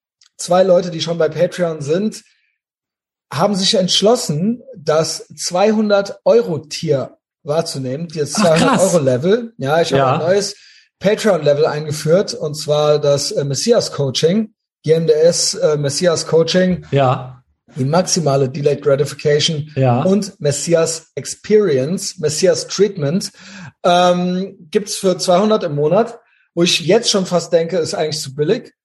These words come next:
Speaker 1: Äh, die Leute müssen natürlich auch bezahlen können, wer bin ich schon, so nach dem Motto, aber ein Fuffi die Woche dafür quasi, äh, für eine, für ein Coaching, ein wöchen-, wöchentliches Coaching. Und ich weiß noch nicht, ob ich's bereuen werde, aber ich, äh, wir werden Brieffreunde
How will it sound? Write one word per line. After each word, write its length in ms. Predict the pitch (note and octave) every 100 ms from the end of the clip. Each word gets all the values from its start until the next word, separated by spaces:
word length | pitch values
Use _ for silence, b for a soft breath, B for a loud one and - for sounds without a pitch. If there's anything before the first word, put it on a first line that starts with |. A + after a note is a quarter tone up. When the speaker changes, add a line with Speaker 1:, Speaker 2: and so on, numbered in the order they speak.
| _ _ _ _
Speaker 1:
Äh, 460 | F3 E3+ E3+ E3+ E3
die 120 | C#3
Leute 220 | E3 F3
müssen 180 | F3 F3+
natürlich 300 | E3+ D#3 D#3
auch 100 | D3+
bezahlen 400 | D#3+ - D3+ E3+
können, 220 | E3+ E3
wer 80 | D3+
bin 180 | B2+ D3+
ich 140 | E3+
schon, 240 | - E3 E3
so 140 | E3
nach 140 | D#3+ D#3+
dem 120 | E3+
Motto, 240 | E3 F#3+
aber 520 | E3+ D#3 F3 E3+ - - _ _
ein 100 | E3+
Fuffi 340 | D3 A3 A3+ A#3
die 160 | F#3
Woche 520 | D#3+ F3+ F3 E3+ G#3 G#3 B B _
dafür 520 | - F3 F3+ - E3+ E3+
quasi, 600 | E3 D#3 D#3 D3+ D3+ D#3+
äh, 500 | E3 D3+ C#3+ D3 D3+
für 140 | D#3 D#3
eine, 320 | C#3+ D#3 D3+
für 120 | -
ein 100 | D3
Coaching, 640 | - F#3+ G#3 D3+ D3+ G#3 A3+
ein 100 | C#3+
wöchen-, 420 | D#3 G#3 G#3 - -
wöchentliches 720 | D3+ G#3+ G3+ E3+ D3+ D#3+ C#3+
Coaching. 640 | - F3+ F3+ D3 D#3 F#3 b b b b -
Und 380 | G#3+ C4 C4+ -
ich 140 | - -
weiß 220 | F3 F#3+
noch 80 | F#3+
nicht, 160 | F3
ob 80 | F3+
ich's 100 | D3+
bereuen 300 | - D3 E3+
werde, 200 | E3+ D#3+
aber 120 | D3 C#3+
ich, 240 | - -
äh, 260 | D#3+ C#3+ C#3
wir 120 | C#3
werden 260 | E3 D3 -
Brieffreunde 960 | - F3 F#3+ - D#3 F3+ A3 A3+ C4+